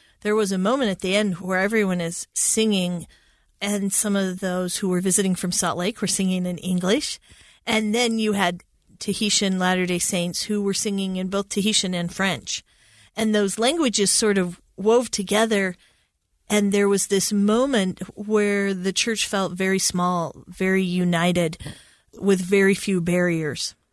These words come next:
Now, I know that doesn't happen all the time. One of the reasons we brought you to Church News is because we want to break down barriers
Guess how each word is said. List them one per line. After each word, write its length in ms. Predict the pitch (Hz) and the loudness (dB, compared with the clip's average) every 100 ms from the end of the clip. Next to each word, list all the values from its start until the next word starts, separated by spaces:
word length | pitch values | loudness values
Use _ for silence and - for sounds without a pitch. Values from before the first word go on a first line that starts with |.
| _ 208 | _ -2
Now, 280 | 196 190 180 - - _ - | 0 0 -4 -12 -20 _ -4
I 120 | 214 | -2
know 180 | 233 254 | 0 0
that 280 | 220 190 - - | 0 -2 -6 0
doesn't 280 | 214 196 | 0 2
happen 320 | 185 202 190 180 | 0 0 0 0
all 120 | 170 | 0
the 60 | |
time. 400 | 165 233 214 190 180 | 0 0 2 0 -2
One 240 | 202 233 | 0 2
of 180 | 269 233 | 0 0
the 120 | 202 | -2
reasons 480 | 185 190 175 175 - | 0 0 2 0 -2
we 140 | 170 | -6
brought 420 | 165 175 170 170 - | -4 0 0 2 -2
you 100 | 160 | -2
to 100 | 160 | -2
Church 380 | - 165 - | -4 -2 0
News 240 | 240 269 226 | 2 2 2
is 140 | 214 | -2
because 460 | - 214 208 202 - - _ _ _ | -2 -2 0 0 -2 -10 _ _ _
we 320 | 226 254 247 | -2 0 0
want 500 | 190 170 190 233 294 | -2 -2 0 0 0
to 100 | - | -2
break 280 | 190 185 175 | 0 0 -2
down 260 | 180 175 175 | 0 2 2
barriers 680 | 170 170 165 165 175 180 | 2 0 0 -2 -4 -6